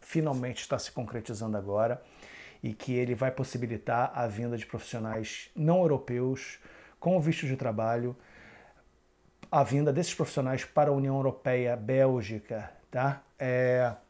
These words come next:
nos próximos meses a gente vai precisar de mais de vinte profissionais na área de, da área de tecnologia e a gente quer que você aplique, a gente quer que você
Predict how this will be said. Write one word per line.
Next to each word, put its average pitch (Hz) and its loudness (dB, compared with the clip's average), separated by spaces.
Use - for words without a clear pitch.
nos 123 -6
próximos 151 6
meses 127 0
a 123 -2
gente 117 -4
vai 127 4
precisar 110 -4
de 127 0
mais 160 6
de 151 0
vinte 135 0
profissionais 117 -4
na 120 0
área 117 2
de, - -12
da 123 0
área 117 2
de 104 -8
tecnologia 113 -4
e 123 0
a 120 2
gente - -6
quer 127 0
que - -6
você 139 0
aplique, 113 -6
a 110 -6
gente 110 -8
quer 120 -6
que - -8
você 156 0